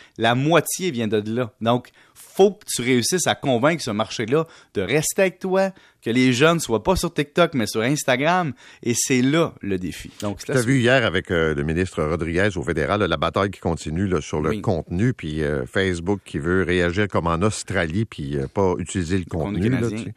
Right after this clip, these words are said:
Speaker 1: Mais c'est vrai que Facebook est plus gros que le Canada. On peut-tu se dire quelque chose ? C'est comme Elon Musk qui est plus gros que la presse, là. Tu sais, on,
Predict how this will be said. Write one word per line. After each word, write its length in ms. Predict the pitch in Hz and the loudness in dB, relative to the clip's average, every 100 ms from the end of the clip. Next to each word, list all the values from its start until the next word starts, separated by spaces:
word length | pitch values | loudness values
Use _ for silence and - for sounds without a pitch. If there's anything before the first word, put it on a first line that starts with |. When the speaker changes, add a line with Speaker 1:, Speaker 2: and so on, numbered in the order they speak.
| - | -4
Speaker 1:
Mais 160 | 147 170 | 0 2
c'est 160 | - 135 | 2 0
vrai 140 | 202 | 0
que 100 | 113 | -2
Facebook 380 | 113 110 117 123 | -4 -4 -4 -4
est 80 | 98 | -6
plus 160 | 101 | -6
gros 180 | 92 107 | -8 -8
que 120 | - | -6
le 40 | 92 | -6
Canada. 480 | 90 90 82 101 - _ | -4 -6 -6 -8 -8 _
On 80 | 98 | -12
peut-tu 280 | - 120 165 | -8 -6 -4
se 40 | |
dire 160 | 147 180 | -2 -2
quelque 160 | 107 | 0
chose ? 180 | 160 139 110 | -2 -2 -2
C'est 80 | |
comme 180 | 92 156 160 | 0 0 4
Elon 220 | 147 135 | 4 6
Musk 360 | 123 147 143 - | 6 6 4 0
qui 60 | |
est 60 | 113 | -4
plus 180 | 117 110 | -2 0
gros 200 | 123 120 | 0 0
que 80 | |
la 80 | 98 | -2
presse, 440 | 110 127 120 - - | 2 2 2 -2 -12
là. 100 | - | -12
Tu 200 | - 151 | 0 2
sais, 40 | 143 | 2
on, 140 | 120 | 0